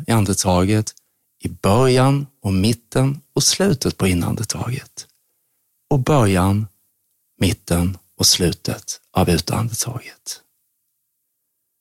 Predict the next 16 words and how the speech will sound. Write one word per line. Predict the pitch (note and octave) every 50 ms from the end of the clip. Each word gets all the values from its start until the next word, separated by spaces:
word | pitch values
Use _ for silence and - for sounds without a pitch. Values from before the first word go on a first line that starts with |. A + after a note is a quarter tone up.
| _ _ _ _ _ _ _ _ _ _ _ _ _ _ _ _ _ _ _ _ _ _ _ _ _ _ _ _ _ _ _ _ _ _ _ -
Flackar | - - G2 E2 - - F2+
du | E2+ F2+
ut | F2+ F#2+ G#2+ A#2+ C3 C#3 - _ _ _ - - - - _ _ _
och | - C3
tappar | - D3 B2 - - - E3+
fokuset, | - - A#2 A2 - - - - - - C#3+ A#2+ - - - - _ _ _ _ _ _ _ _ _ _ _ _ _ _ _ _ _ _ _ _ _ _ _ _ _ _ _ _ _ _ _ _ _ _ _ _ _ _ _ -
då | A#2 B2+ -
upptäcker | - - - D3 - - - C#3+ C#3 C3+ - - A#2+
du | B2 C#3+ D3+ D#3+ D#3+ -
att | A#2+ G2
du | - A2
har | G2+
fallit | - - G#2 G2+ G#2 G#2 G2 -
ut | G#2 A#2 C3+ D3+ D3 - A#2+
i |
glömska | G#2+ A2+ A2+ G2 F#2 F2+ - - - G#2 G#2+ B2+ D3